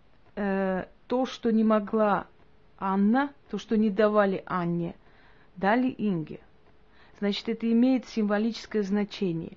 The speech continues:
Я иногда смотрю, говорю, читаю, вы знаете, вот имена, да, псевдонимы, конечно, не против, пусть берут людей, это их право, но они должны быть естественные, они не должны звучать, уже сказала, Океанида, Марианида,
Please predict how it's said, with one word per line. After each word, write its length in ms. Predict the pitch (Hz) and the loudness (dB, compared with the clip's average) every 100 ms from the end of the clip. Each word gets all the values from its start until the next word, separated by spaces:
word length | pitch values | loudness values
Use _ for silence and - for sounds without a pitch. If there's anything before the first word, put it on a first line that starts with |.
| - - - 214 | -20 -20 -6 2
Я 100 | 233 | 4
иногда 320 | 247 233 233 | 4 2 -2
смотрю, 420 | - 247 240 320 | -2 -2 0 -2
говорю, 300 | 247 214 190 - | 0 -2 -4 -8
читаю, 440 | - 254 285 269 | -8 -2 0 0
вы 120 | 196 | -4
знаете, 380 | 190 233 233 208 | -2 -2 -2 -4
вот 140 | 185 | -6
имена, 360 | 196 208 208 196 | -2 0 0 0
да, 180 | 185 202 | 0 -2
псевдонимы, 720 | - 233 208 240 247 240 190 | -2 -4 0 4 6 6 4
конечно, 460 | 165 190 208 196 202 | 0 -2 0 0 0
не 160 | 208 | 2
против, 400 | 220 247 254 180 | 0 -2 -4 -6
пусть 220 | - 208 185 | -8 -8 -2
берут 360 | 220 254 247 | -2 -2 -2
людей, 400 | 185 175 175 180 | -4 -2 -4 -4
это 160 | 180 196 | -4 -4
их 220 | 185 - | -4 -6
право, 400 | - 233 226 170 | -2 2 2 2
но 320 | 175 190 170 - - - - - - - | 0 0 -2 -8 -20 -20 -20 -20 -16 -2
они 240 | 214 247 | 2 4
должны 580 | 196 214 208 196 233 247 | 4 4 4 2 2 2
быть 320 | 185 214 180 | 2 -2 -2
естественные, 880 | 185 185 - 214 - 156 151 151 156 | -6 -6 -2 -4 -4 -8 -8 -6 -4
они 160 | 180 | 0
не 160 | 208 214 | 2 2
должны 400 | 208 196 226 254 | 2 0 2 2
звучать, 520 | 226 214 - 185 - | 0 -2 -2 -4 -4
уже 140 | 175 180 | -10 -10
сказала, 500 | - 196 185 165 160 | -6 -4 0 0 -2
Океанида, 640 | 170 214 190 214 247 208 | -2 -2 2 2 2 0
Марианида, 840 | 202 185 185 175 196 240 208 202 | 0 0 0 0 2 2 2 0